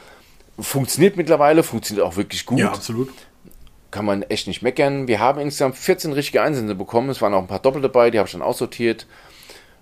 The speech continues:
Speaker 1: Ähm, vierzehn Stück. Wir brauchen jetzt drei Gewinner davon. Und du sagst jetzt einfach mal Zahlen von eins bis vierzehn und von unten oder von oben.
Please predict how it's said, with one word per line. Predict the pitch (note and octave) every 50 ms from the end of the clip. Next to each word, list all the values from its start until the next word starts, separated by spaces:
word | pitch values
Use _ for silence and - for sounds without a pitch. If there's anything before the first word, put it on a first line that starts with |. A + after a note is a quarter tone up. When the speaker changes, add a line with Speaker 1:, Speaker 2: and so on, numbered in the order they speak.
| - -
Speaker 1:
Ähm, | G2+ G#2+ G#2 G2+ G2+ G2+ F#2+ F#2 - - _ -
vierzehn | - - - - E3+ F3 - D#3+ C3+
Stück. | - - C#3+ D3 C#3 - - - - - -
Wir | A2 A2
brauchen | - - G#2+ A2+ A2+ G#2+
jetzt | G2+ G2 - - - - _ _ _ -
drei | - - G2+ A2 C3 D#3+ F3+ F#3 F#3+ F#3+ F3 - _ _
Gewinner | - G#2+ A#2 F3+ G#3+ G#3
davon. | G3 F#3+ E3+ - - D#3 D3+ D#3 D#3 D#3 D#3 - - - - _ _ -
Und | - A2+ G#2
du | A#2 A#2
sagst | G2 C3 A#2+ B2 -
jetzt | A#2 -
einfach | - A2 A#2 A#2 A2+
mal | A2 G#2 G#2 G#2
Zahlen | - - B2 A2+ A#2 A#2+ A#2+ B2 B2 B2 A#2
von | - - G#2+ G2+ G2+ G2+ G2+ F#2+ -
eins | - G#2+ A2+ A2 -
bis | - A2 G#2
vierzehn | - D#3+ E3+ E3 - - C#3+ C#3
und | G#2+ A#2 A#2 A2
von | - - G#2+ G2+
unten | - B2+ A#2+ - -
oder | A2 F#2+ F#2+ F2+
von | - F#2 E2+
oben. | - - F#2+ G2+ F#2+ F#2 F2 D#2+ D2